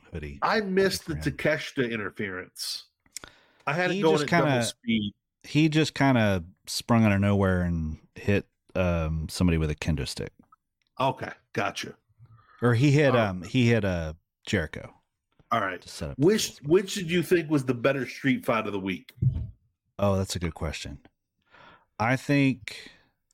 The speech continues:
Speaker 1: I would go with the tag match just 'cause it was more all over the place.
Speaker 2: Right.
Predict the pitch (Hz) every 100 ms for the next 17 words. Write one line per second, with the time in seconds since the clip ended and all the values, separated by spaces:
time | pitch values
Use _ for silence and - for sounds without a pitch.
0 | _ 107 135 165 143 123 - 95 104 101
1 | 92 107 101 - 104 - 110 98 95 92
2 | 98 95 90 90 87 87 101 95 101 -
3 | - - _ _ _ _ 185 156 143